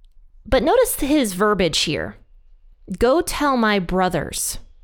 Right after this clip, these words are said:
Go to my brothers. That's really beautiful because Jesus had not yet called them brothers that I'm aware of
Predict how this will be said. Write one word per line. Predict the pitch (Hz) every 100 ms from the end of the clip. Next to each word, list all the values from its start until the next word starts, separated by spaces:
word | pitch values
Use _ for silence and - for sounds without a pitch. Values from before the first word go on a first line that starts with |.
| - - - - - - - -
Go | 226
to | 254
my | 262 208
brothers. | 180 180 - - - - - - -
That's | 254 381
really | 381 240
beautiful | 220 233 214 175
because | 208 - 233 214 - - - - - - - -
Jesus | 202 262 294 330 -
had | 254 233
not | 202 202 208 202 180
yet | 180 196 - -
called | - - 190 180
them | 196 180
brothers | 170 175 196 196 202
that | 190
I'm | 170 165
aware | 160 165 196
of | 240 -